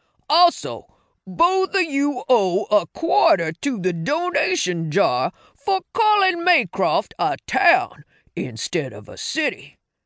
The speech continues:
How will we ever raise our standing if we don't think big?" "Pipe down, Brad."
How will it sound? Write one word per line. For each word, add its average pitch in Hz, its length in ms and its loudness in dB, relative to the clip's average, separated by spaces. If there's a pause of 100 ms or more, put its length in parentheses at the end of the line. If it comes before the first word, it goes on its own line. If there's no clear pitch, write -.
(260)
How 339 540 4
will 339 460 -2
we 330 440 -2 (100)
ever 262 480 0 (180)
raise 339 720 0
our 320 480 0
standing 240 800 -2 (200)
if 123 200 -8
we 294 320 -4
don't 254 380 -2
think 196 420 -2
big?" 349 540 2 (640)
"Pipe 147 400 0 (120)
down, 113 640 -4
Brad." 131 540 -2